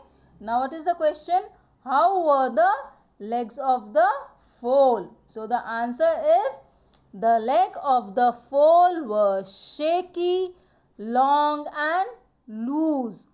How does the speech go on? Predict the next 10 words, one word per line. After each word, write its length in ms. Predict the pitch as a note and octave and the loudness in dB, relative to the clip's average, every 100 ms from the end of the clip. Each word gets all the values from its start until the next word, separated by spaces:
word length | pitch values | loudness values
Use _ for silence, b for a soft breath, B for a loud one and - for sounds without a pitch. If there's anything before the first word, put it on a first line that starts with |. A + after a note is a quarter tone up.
| _ | _
Okay. 340 | _ - E4 G#4+ A#4+ _ _ _ _ _ _ _ | _ -14 -10 -8 -10 _ _ _ _ _ _ _
How 180 | A#3 B3 | -8 -2
were 160 | D#4 D#4 | 0 2
the 140 | D#4+ | 2
legs 200 | D#4 - | 2 0
of 160 | D#4+ D#4+ | -2 0
the 100 | D#4+ - | -4 -2
foal? 320 | D#4+ F4 G#4 C5+ - b b b b | 2 4 4 0 -6 b b b b
The 260 | G3+ G#3 G3+ | -10 -6 -6
legs 600 | G#3 C4 F4+ F#4+ C#4+ | -2 0 0 -2 -12